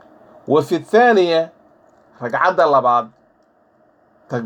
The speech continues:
bacda takbiiratul intiqaal, markuu sujuudda ka soo kaco oo "Allahu Akbar" yiraahdo, istaago, oo istaagni ku sugnaado, ayuu shan jeer wuxuu oranayaa, "Allahu Akbar,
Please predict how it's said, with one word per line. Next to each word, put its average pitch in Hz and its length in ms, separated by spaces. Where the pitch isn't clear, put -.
bacda 175 360
takbiiratul 160 640
intiqaal, 135 680
markuu 156 260
sujuudda 190 440
ka 190 120
soo 147 220
kaco 131 460
oo 123 100
"Allahu 175 360
Akbar" 156 340
yiraahdo, 143 480
istaago, 139 880
oo 131 140
istaagni 156 520
ku 262 160
sugnaado, 123 840
ayuu 151 360
shan 214 400
jeer 175 260
wuxuu 160 340
oranayaa, 131 680
"Allahu 131 560
Akbar, 117 520